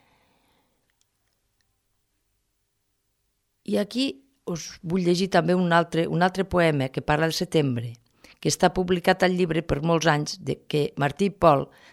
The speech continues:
dedica als seus nets Marta, Oleguer i Marçal. I diu així:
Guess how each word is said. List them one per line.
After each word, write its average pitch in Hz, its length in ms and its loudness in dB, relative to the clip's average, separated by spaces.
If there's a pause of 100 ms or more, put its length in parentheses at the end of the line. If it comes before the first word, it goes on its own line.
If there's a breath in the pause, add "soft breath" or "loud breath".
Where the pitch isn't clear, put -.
(100)
dedica 190 400 2
als - 100 -2
seus 214 220 2
nets 131 340 -2
Marta, 170 560 0
Oleguer 151 560 0 (220)
i 165 100 -2
Marçal. 131 480 -4 (560 loud breath)
I 175 160 2
diu 143 160 2
així: 117 300 -8